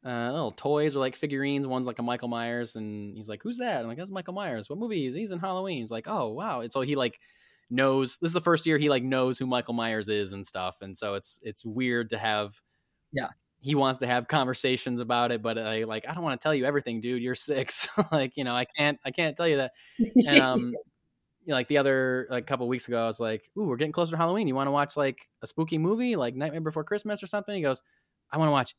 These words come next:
Speaker 1: Alien." <laughs> Like, "Dude, we're not watching Alien." He goes, "Why?" I was like, "'Cause it's terrifying. You're not gonna watch Alien till you're older." Um,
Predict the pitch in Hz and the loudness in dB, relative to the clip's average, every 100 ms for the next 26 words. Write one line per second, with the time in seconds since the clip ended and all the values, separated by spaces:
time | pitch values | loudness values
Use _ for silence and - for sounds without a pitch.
0 | _ 127 127 113 101 95 - - - 247 | _ -4 -2 -2 -4 -6 -4 -6 2 2
1 | - 226 175 147 151 170 175 - 165 135 | 6 8 8 6 2 2 2 0 -2 -2
2 | 113 107 92 92 _ - - - - 139 | -2 -4 -10 -16 _ -20 -20 -18 -4 2
3 | 139 135 123 208 202 127 123 127 123 - | 4 4 4 6 6 4 4 2 0 0
4 | 233 247 - 269 - 139 202 208 - 135 | 4 4 2 -2 2 8 10 10 8 4
5 | 123 110 113 139 180 175 - 208 170 - | 4 0 -2 0 2 2 2 2 4 4
6 | 185 - 170 254 - 104 101 101 _ 190 | 2 2 2 2 2 -2 -8 -14 _ -4
7 | 190 180 135 220 139 220 - - - - | -2 0 2 0 0 -4 -8 -14 -20 -20
8 | - - _ 131 123 120 110 | -20 -20 _ 0 2 0 -6